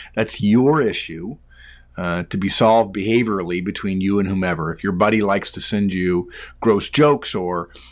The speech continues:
or sports scores that you, you don't think the admin should see, then you need to talk to your friend at work and say, "Don't send those anymore," or, "Send them to my home email address. Here's what it is."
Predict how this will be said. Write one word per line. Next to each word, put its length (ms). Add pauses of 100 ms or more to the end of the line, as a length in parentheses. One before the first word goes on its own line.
(180)
or 240
sports 440
scores 480
that 120
you, 460
you 120
don't 180
think 200
the 180
admin 520
should 180
see, 320
then 340
you 140
need 140
to 80
talk 280
to 80
your 120
friend 420
at 120
work 340
and 100
say, 320 (220)
"Don't 180
send 200
those 160
anymore," 380
or, 80
"Send 180
them 100
to 60
my 120
home 200
email 240
address. 340
Here's 200
what 140
it 80
is." 280